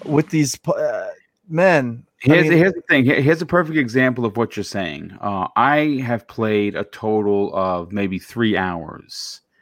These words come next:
Speaker 2: of Fortnite. It's just, it's just a, just not my thing. And I saw
Speaker 1: Sure.
Speaker 2: the Kratos thing.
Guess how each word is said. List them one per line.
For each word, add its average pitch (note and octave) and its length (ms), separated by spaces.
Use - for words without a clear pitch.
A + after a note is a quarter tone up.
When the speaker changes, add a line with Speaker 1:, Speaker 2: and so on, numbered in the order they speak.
Speaker 2:
of G#2 140
Fortnite. - 680
It's - 180
just, C#3 200
it's A#2+ 160
just A#2+ 180
a, A2+ 120
just G#2 220
not F#2+ 180
my F2 140
thing. - 280
And A2 480
I G#2 100
saw G3+ 140
Speaker 1:
Sure. C3 120
Speaker 2:
the C3+ 120
Kratos B2 380
thing. A#2 480